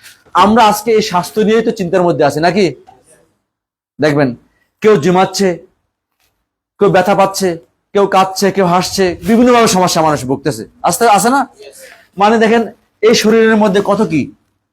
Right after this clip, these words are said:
এই শরীরের মধ্যে অনেক কিছু, এই প্রশ্নবোধক চিহ্ন। আর এই প্রশ্নবোধক চিহ্নের মধ্যে আজকে আমরা সবাই আটকে পড়ছি। মানে রোগ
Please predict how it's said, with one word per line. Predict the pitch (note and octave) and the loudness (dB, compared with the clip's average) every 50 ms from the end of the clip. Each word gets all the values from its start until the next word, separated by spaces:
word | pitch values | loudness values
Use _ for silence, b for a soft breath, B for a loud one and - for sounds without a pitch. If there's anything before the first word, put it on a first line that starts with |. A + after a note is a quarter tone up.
| _ _ _ _ _ _ _ _ _ - | _ _ _ _ _ _ _ _ _ -4
এই | F3+ F#3 | -2 0
শরীরের | F#3+ G3+ G3+ G#3 G#3 G#3+ | 2 2 2 2 2 2
মধ্যে | G3+ G#3 F3+ G3+ | 2 2 2 2
অনেক | F#3+ G3 G#3+ A3 G#3+ | 2 2 0 0 -2
কিছু, | G#3+ F#3 C3+ B2+ A#2+ - - _ _ _ _ _ _ _ _ _ _ _ _ _ _ _ _ _ _ _ _ _ _ _ _ | -2 -4 -4 -4 -6 -8 -10 _ _ _ _ _ _ _ _ _ _ _ _ _ _ _ _ _ _ _ _ _ _ _ _
এই | - E3 F3 | -2 -2 0
প্রশ্নবোধক | E3+ G3 G3 F3+ - G3 F3+ D#3+ E3+ - - | 0 0 0 0 0 0 0 0 0 0 -2
চিহ্ন। | D3+ C#3 B2 G#2 - - - - _ _ _ _ _ _ _ - - _ _ _ _ - | -2 -2 -2 -2 -4 -10 -16 -20 _ _ _ _ _ _ _ -20 -20 _ _ _ _ 0
আর | D#3 E3+ F#3 | 0 2 2
এই | F#3+ | 2
প্রশ্নবোধক | F#3+ F#3+ G#3+ G#3+ - - A3 G#3+ G#3 F#3 G#3 G3 - | 2 0 -2 -2 -2 -2 -2 0 0 0 0 -2 -2
চিহ্নের | G#3 G3+ G3 G3 G3+ | -2 -2 0 0 0
মধ্যে | G3 G3 F3+ F#3 F#3 | 0 -2 0 2 2
আজকে | F3 D#3+ - - - F#3+ | 2 0 -2 -2 -2 -2
আমরা | F3 E3+ E3+ | 0 0 -2
সবাই | - - E3+ D#3+ E3 F3+ F#3 | -4 -4 -4 -2 2 2 2
আটকে | F3 D#3+ - - E3 C#3+ | 2 2 0 -2 -6 -6
পড়ছি। | C#3+ B2+ A2+ A#2+ G2 - _ _ _ _ _ _ _ _ _ _ _ _ _ _ _ _ _ _ _ _ _ - | -6 -6 -8 -12 -18 -18 _ _ _ _ _ _ _ _ _ _ _ _ _ _ _ _ _ _ _ _ _ -6
মানে | D3 E3 F3+ G3 G#3 F#3+ | -2 0 2 2 2 2
রোগ | F3+ F#3 F#3 F#3 E3+ C3+ - | 4 4 2 2 2 0 -4